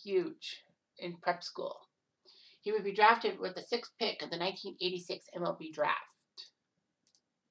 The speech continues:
The draft was actually stacked with some players. Pittsburgh took Jeff King first overall from the University of Arkansas. Sweet.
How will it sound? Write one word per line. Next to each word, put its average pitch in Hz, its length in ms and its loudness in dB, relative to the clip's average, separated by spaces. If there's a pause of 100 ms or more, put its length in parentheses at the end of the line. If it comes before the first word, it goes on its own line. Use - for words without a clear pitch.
(1700)
The 202 100 0
draft 247 460 10
was 226 380 2
actually 220 320 6
stacked - 420 0
with - 120 -6
some - 340 -12
players. - 460 -4 (1700)
Pittsburgh 254 380 6
took 220 180 0
Jeff 208 280 2
King 214 280 -4
first 214 300 0
overall 180 380 4
from 180 140 0
the 180 80 2
University 180 340 2
of 180 80 4
Arkansas. 170 460 0 (100)
Sweet. 330 680 6